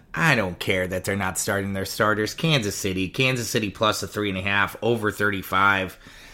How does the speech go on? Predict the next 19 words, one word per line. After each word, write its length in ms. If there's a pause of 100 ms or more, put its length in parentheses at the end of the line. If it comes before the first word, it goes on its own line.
(140)
I'm 220
gonna 160
go 220
with 180
Kansas 400
City's 460
backups 600
over 280
Los 320
Angeles 360
Charger 360
backups. 640 (960)
All 180
right, 280
then 140
we 120
have 260
Denver 440
versus 600